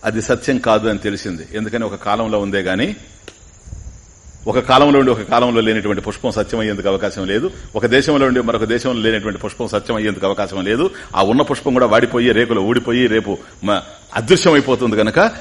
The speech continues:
అది సత్యం అయ్యేందుకు అవకాశం లేదు. కాబట్టి ఏ పుష్పం అయితే ఉందో పుష్పం సత్యం అని నువ్వు చెప్పినా కూడాను, అది పుష్పం సత్యంలాగా తెలుస్తూ ఉందే గాని వికారయుతంగా ఉంది కనుక, వికారయుతం అయినప్పుడు వ్యభిచరతి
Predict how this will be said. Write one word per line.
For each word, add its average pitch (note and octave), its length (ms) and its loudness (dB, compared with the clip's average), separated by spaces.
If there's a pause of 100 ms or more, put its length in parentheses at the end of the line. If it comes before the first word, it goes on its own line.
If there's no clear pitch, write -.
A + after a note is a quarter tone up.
(100)
అది A2+ 160 2
సత్యం A#2+ 320 0
అయ్యేందుకు G#2+ 300 0
అవకాశం G2+ 380 -2
లేదు. A#2 280 0 (180)
కాబట్టి B2+ 260 2
ఏ B2+ 80 4
పుష్పం C3+ 360 -2
అయితే B2 160 -2
ఉందో A#2 320 0 (240)
పుష్పం B2 260 -2
సత్యం D3 420 -2 (160)
అని B2 120 2
నువ్వు A2 180 0
చెప్పినా G#2+ 240 -2
కూడాను, G#2 360 -2 (140)
అది B2 120 0
పుష్పం B2 340 -4
సత్యంలాగా A#2+ 480 -2
తెలుస్తూ A2 340 -4
ఉందే G#2+ 200 -2
గాని G#2+ 280 -2 (180)
వికారయుతంగా A#2+ 640 2
ఉంది G2 180 0
కనుక, G2 220 0
వికారయుతం D3 720 0
అయినప్పుడు A#2 300 -2
వ్యభిచరతి C3 680 0